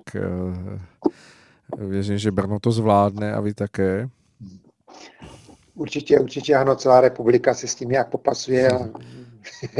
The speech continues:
Speaker 2: <laughs> tady pr-, prošla bouřka před chvílí přes Brno, takže, takže aspoň bude příjemný vzduch, vyčistuje se trošku a,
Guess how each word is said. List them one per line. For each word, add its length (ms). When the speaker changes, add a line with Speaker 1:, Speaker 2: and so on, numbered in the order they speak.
Speaker 2:
<laughs> 500
tady 220
pr-, 220
prošla 360
bouřka 340
před 220
chvílí 280
přes 240
Brno, 280
takže, 340
takže 540
aspoň 380
bude 200
příjemný 440
vzduch, 460
vyčistuje 500
se 140
trošku 560
a, 80